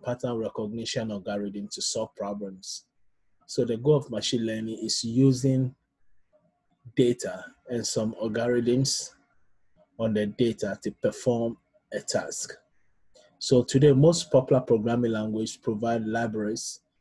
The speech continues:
that contain functions programmers can use to perform machine learning operation. Example would be a Python language where we have, again, machine learning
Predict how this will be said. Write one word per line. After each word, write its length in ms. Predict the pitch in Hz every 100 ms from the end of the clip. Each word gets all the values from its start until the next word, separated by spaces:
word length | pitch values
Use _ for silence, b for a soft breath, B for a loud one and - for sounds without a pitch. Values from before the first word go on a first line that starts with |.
| _ -
that 200 | 110 -
contain 440 | 113 107 120 117
functions 1040 | - - 127 - - 131 147 - - - _ _ _ _
programmers 600 | - 113 110 117 117 110
can 180 | 110 107
use 420 | 107 113 104 120 -
to 80 |
perform 420 | 101 107 - 120 110
machine 340 | 104 - 107
learning 240 | 104 104
operation. 540 | 95 - 95 - 101 101 _ _ _ _ -
Example 440 | 110 135 120 123
would 100 | 113
be 140 | 120 104
a 60 |
Python 500 | - 120 110 113 110
language 520 | 101 101 101 156 - 117
where 220 | 110 110
we 200 | 107 101 -
have, 220 | 104 104
again, 480 | 101 98 104 101 98 _ _ _ -
machine 420 | 107 - 117 110
learning 480 | 107 104 104 101